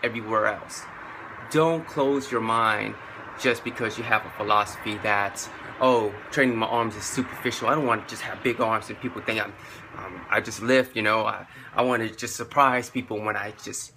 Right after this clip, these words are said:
do it." You know, uh, it's a personal philosophy, yes. You can do whatever you want to do.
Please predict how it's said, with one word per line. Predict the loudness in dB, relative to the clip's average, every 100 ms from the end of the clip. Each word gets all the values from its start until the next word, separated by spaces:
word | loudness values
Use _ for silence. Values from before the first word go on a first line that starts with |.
| _
do | 6 6 6
it." | 2 -8 -16 -20 _ -20 _ _ _ _ -12
You | -2
know, | 2 2 0
uh, | -2 -4 -8 -8 -4
it's | -2
a | -2
personal | 0 0 0 -4
philosophy, | 0 0 0 -4 -4
yes. | 0 0 0 -12 -16 -18 -14
You | -8 -4
can | -2 -2
do | 0
whatever | 0 0 0 -2
you | -8
want | -4 -2 -2 -6
to |
do. | -12 -12 -14